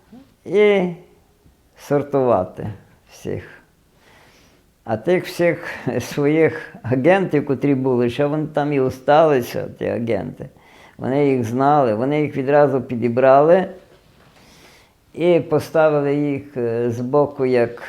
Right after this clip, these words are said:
е, тих, е, я знаю, м, як свідків.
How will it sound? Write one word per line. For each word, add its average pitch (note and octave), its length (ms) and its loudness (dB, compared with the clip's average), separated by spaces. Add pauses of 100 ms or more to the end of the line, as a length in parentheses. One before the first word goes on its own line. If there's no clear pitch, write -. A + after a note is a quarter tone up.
е, G#2 380 -4
тих, - 580 -6
е, F#2 260 -8 (360)
я A#2 160 0
знаю, B2 480 0 (1300)
м, A2 420 -8 (680)
як A2 260 -4
свідків. F3 580 2